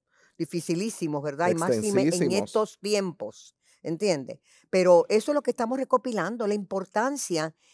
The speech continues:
Speaker 1: que ha tenido un grupo que surge en la Universidad de Puerto Rico, que surge en el Departamento de Drama y por estudiantes de humanidades también. A mí me parece que, que es maravilloso, es maravilloso lo que,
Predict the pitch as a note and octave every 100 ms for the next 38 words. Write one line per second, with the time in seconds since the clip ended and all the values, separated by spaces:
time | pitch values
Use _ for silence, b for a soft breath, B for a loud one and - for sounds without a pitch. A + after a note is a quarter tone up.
0 | b - F#3 F3+ E3 G#3 A#3+ B3+ A#3+ G3
1 | - A#3 B3 C#4+ G#3+ G#3+ - G#3+ - C4+
2 | D4 C#4+ G#3 F#3+ G#3 G3+ F#3 F#3 D#3+ D3+
3 | E3+ D#3+ G3+ A3+ A3 A3+ G#3 F3+ G#3 D3
4 | - B A#3+ A#3+ A3+ - B3+ C#4+ A#3+ G#3
5 | F3+ F#3 E3+ E3+ D#3 E3+ G#3 G#3 D#3+ D3+
6 | A3+ G3 - _ _ _ _ _ _ _
7 | F#3+ E3+ F3+ E3+ - E3 D#3+ F3+ A#3 G3
8 | F3+ E3 D3+ D3 C#3+ F3+ - E3+ E3+ E3
9 | G3+ A#3 C4+ C4 A#3+ - F3+ D#3+ b b
10 | b A3+ A3+ B3+ F#3 D3 A#2+ A#2 - D3+
11 | _ - G3 G#3+ F#3 D#3 D3 D3 D#3 -
12 | D3+ B2+ C#3+ C3 A2+